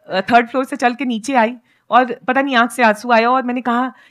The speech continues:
"एक दिन Your Story को बहुत बड़ा बनाऊंगी, और दुनिया में जो भी हैं और यंग लोग हैं और जितने स्टार्टअप्स हैं और जितने लोग कुछ करना चाहते हैं, सब इस प्लेटफॉर्म पे आना चाहेंगे।" और, अ,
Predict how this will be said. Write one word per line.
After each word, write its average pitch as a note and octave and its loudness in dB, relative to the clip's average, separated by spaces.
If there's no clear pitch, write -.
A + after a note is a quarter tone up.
"एक A3 0
दिन B3 -2
Your A#3+ -4
Story B3 -4
को C4 -8
बहुत A3+ -4
बड़ा F3+ 0
बनाऊंगी, E3+ -12
और - -6
दुनिया G#3 -4
में G#3+ -2
जो A3 -2
भी G#3+ -4
हैं G3 -2
और F#3+ -2
यंग G#3+ 2
लोग G3 -4
हैं F#3+ -4
और G3 -2
जितने A3 -6
स्टार्टअप्स F3+ -2
हैं - -16
और F3+ -4
जितने G#3 -2
लोग G3+ -2
कुछ G#3 -8
करना F#3+ 0
चाहते F#3+ -4
हैं, G3+ -6
सब G#3 -2
इस F3+ -10
प्लेटफॉर्म D#3+ -6
पे D#3+ -12
आना D#3 -8
चाहेंगे।" D#3 -14
और, F3+ -4
अ, F3 -2